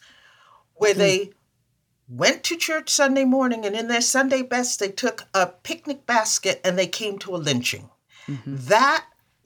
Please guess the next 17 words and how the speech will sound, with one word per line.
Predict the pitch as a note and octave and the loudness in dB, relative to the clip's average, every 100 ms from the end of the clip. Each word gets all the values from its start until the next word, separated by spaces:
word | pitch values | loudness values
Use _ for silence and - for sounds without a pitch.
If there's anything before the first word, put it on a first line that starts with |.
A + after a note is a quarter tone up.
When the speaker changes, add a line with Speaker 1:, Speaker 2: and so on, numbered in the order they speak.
| _ - | _ 0
Speaker 1:
I | F#3 | 2
mean, | E3 D3 B2+ | 2 -2 -4
you | F#3 B3+ | -2 -2
can | - D#3+ | -2 -2
say | - F#3+ | 0 0
you | F#3 | -2
don't | E3+ D3 D3+ | -4 -6 -4
want | D#3 | -4
to | C#3 | -4
hear | - C4 F#3 | -4 -2 0
it, | A2 - - - - | -2 -6 -20 -20 -10
but | F#3+ - | -10 -8
that | - F#3+ - | -6 -6 -4
doesn't | G#3 G#3 F#3+ - | -2 0 -2 -4
mean | F3 E3+ | -6 -6
that | D#3+ D#3 - | -4 -4 0
others | D3+ D#3 D#3 D3 - | 0 2 -2 -4 -8